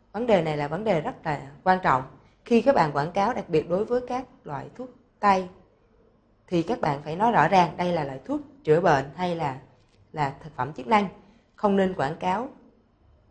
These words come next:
những cái không có thực, vì tác hại đem lại rất là lớn. Và khi đó các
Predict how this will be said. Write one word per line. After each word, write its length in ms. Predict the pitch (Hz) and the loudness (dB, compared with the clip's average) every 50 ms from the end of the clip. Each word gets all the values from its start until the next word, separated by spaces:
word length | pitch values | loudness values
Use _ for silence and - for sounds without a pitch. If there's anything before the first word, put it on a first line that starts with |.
| _ _ _ _ _ _ _ _ _ - | _ _ _ _ _ _ _ _ _ -14
những 160 | 151 160 175 | -12 -8 -2
cái 300 | 180 196 190 220 262 302 311 - - _ _ _ _ _ | 0 2 2 2 0 -4 -8 -16 -20 _ _ _ _ _
không 200 | - - 196 180 | 0 0 0 2
có 120 | 202 208 214 - - - - | 0 -2 -2 -4 -10 -6 -4
thực, 360 | 196 165 - - - _ - | -4 -4 -4 -8 -18 _ -12
vì 200 | 156 151 143 - - - | -10 -10 -10 -10 -10 -8
tác 220 | 117 123 120 - | -8 -8 -8 -10
hại 220 | - 180 151 139 147 | -10 -8 -8 -6 -6
đem 160 | 165 175 165 | -6 -8 -8
lại 160 | 147 131 135 | -8 -10 -8
rất 160 | - 240 247 208 | -8 -6 -4 -2
là 80 | 170 | 0
lớn. 380 | 147 147 151 127 - - - - _ _ _ _ _ - | 0 0 0 -2 -4 -8 -16 -20 _ _ _ _ _ -6
Và 100 | 151 143 | -6 -6
khi 200 | - - 190 180 | -4 -2 -2 0
đó 180 | 170 170 185 - - | 2 2 0 -2 -6
các 100 | 240 | -14